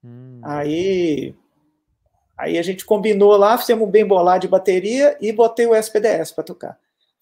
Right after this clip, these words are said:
Speaker 2: É, aí
Speaker 1: Que legal,
Speaker 2: tocamos.
Speaker 1: cara.
Speaker 2: Era do seu
Speaker 1: É.
Speaker 2: lado na época. Aí a basezinha do, do seu lado, tem uns pandeiros, negócio ali, que aí saía dele.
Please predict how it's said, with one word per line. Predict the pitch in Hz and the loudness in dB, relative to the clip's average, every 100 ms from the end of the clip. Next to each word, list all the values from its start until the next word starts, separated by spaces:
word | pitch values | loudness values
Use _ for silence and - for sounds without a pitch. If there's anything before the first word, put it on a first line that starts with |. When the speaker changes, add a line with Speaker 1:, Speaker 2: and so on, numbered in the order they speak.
| - - - _ _ _ | -20 -18 -20 _ _ _
Speaker 2:
É, | - 120 | -14 -12
aí | - 147 | -12 -12
Speaker 1:
Que | |
legal, | 165 151 120 | -16 -18 -8
Speaker 2:
tocamos. | 170 139 170 151 107 | -8 -2 -2 -2 -6
Speaker 1:
cara. | 107 _ | -18 _
Speaker 2:
Era | - 151 147 | -2 2 2
do | 127 | 0
seu | 156 214 | 0 2
Speaker 1:
É. | 156 | 4
Speaker 2:
lado | 147 165 143 143 | 4 2 0 -4
na | 135 | -8
época. | - - 165 | -8 -8 -10
Aí | 220 196 | -6 -6
a | - | -4
basezinha | 170 180 156 147 160 | 2 2 0 -8 -10
do, | 156 | -12
do | 151 | -12
seu | - 160 | -8 -6
lado, | 143 156 202 - _ _ _ _ _ _ - | -4 -6 -8 -12 _ _ _ _ _ _ -12
tem | 175 | -12
uns | - | -6
pandeiros, | - 139 156 180 165 | -2 -2 2 2 0
negócio | 151 135 143 156 151 | -4 -8 -8 -10 -10
ali, | 156 175 | -12 -8
que | 165 | -8
aí | 165 | -8
saía | 190 - 170 170 | -8 -4 -2 -2
dele. | 180 - - | -4 -6 -8